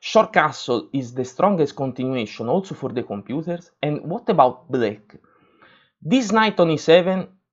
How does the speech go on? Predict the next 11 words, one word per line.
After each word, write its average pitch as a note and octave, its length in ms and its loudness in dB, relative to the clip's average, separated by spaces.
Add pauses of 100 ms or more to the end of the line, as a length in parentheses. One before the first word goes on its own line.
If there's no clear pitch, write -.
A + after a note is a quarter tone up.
(160)
makes D#3 280 0
a D3 40 4
good E3 200 0
job D#3+ 260 6
protecting C3 640 -2
the C3 160 -2
knight E3+ 240 2
on C#3+ 140 0
c C#3+ 100 -12
six, - 500 -14
but E3+ 380 4